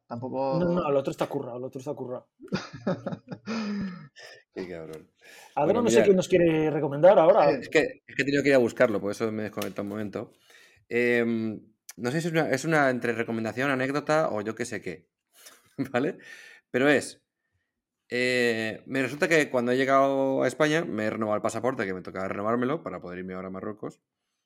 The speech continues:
Speaker 3: Y, y entonces, para, como lo tenía todo organizado, en plan, aterrizo el domingo por la noche, el lunes por la mañana hago el pasaporte, o sea, todo así, iba como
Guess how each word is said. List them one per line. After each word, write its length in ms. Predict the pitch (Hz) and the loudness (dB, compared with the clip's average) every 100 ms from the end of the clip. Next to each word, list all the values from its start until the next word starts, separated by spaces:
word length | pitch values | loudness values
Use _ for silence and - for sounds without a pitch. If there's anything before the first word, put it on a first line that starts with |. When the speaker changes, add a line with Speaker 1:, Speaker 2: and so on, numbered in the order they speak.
| _ _ - | _ _ -8
Speaker 3:
Y, 440 | 127 123 120 117 | -4 0 0 0
y 760 | 110 104 98 98 - _ _ 120 | -2 -4 -10 -12 -16 _ _ -8
entonces, 300 | 117 131 156 | -4 -2 -2
para, 840 | 143 113 110 107 107 107 101 101 | -2 0 0 0 0 -2 -4 -6
como 240 | - 107 107 | -6 -4 -2
lo 180 | 104 101 | -2 -2
tenía 200 | 113 117 | -2 0
todo 120 | 139 | 0
organizado, 460 | 127 127 120 131 | 2 0 0 0
en 100 | 123 | -2
plan, 380 | 110 101 98 95 | -2 -4 -4 -8
aterrizo 720 | 98 98 101 113 107 120 117 | -8 -8 -6 -6 -4 -2 -2
el 100 | 117 | -2
domingo 400 | 117 117 117 117 | -2 -4 -4 -4
por 120 | 113 117 | -4 -4
la 40 | |
noche, 480 | 120 123 131 127 127 | -6 -6 -6 -4 -4
el 60 | 123 | -4
lunes 200 | 117 117 | -4 -6
por 140 | 117 | -8
la 80 | 110 | -8
mañana 280 | 107 110 110 | -10 -8 -8
hago 100 | 110 | -6
el 60 | |
pasaporte, 520 | 107 110 113 127 123 120 | -8 -8 -4 -4 -4 -6
o 40 | |
sea, 100 | 110 | -6
todo 160 | 120 123 | 2 2
así, 180 | 107 | 2
iba 200 | 101 113 | -2 -2
como 360 | 110 113 104 92 | -2 -4 -4 -8